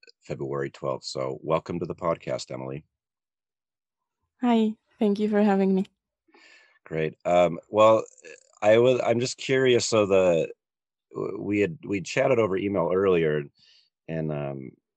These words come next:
Speaker 1: your film, very, very, it's a short film, but I, it really packed an emotional punch with me, and I, I feel like you just, you really jumped into your own personal life so, so well. I feel like you,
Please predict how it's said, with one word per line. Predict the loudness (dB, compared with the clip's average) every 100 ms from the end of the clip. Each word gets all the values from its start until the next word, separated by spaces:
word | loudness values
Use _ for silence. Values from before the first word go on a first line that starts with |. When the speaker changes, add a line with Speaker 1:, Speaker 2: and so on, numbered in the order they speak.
| _
Speaker 1:
your | -6 -6
film, | -6 -8 -4 0 0 -2 -4 -8
very, | -4 0 0
very, | 2 0 0
it's | -4 -10
a | -10
short | -2 0 0
film, | 0 -2 0
but | 0 0
I, | 0 -2 -4 -10 _ -10
it | -8
really | -2 0 0
packed | -2 -2 -2 -2 -8 -20 _ _ -8
an | -4
emotional | -4 -4 -6 -10
punch | -10 -8 -8 -8
with | -10
me, | -8 -6
and | -4
I, | -6 -8 _ _ _
I | -12
feel | -2 0
like | 0
you | -4
just, | -6 -8 -12 _ _
you | -12 -6
really | -2 -2 -4
jumped | -4 -4 -4 -4
into | -8 -8
your | -8 -6
own | -8 -8
personal | -8 -8 -8 -4
life | -2 -2
so, | -4 -8 -4 -4 -4 -8 _ _ _ _ _ _ _ -12
so | -2 2 2
well. | 4 4 4
I |
feel | 2 0
like | -2 -2
you, | -8 -10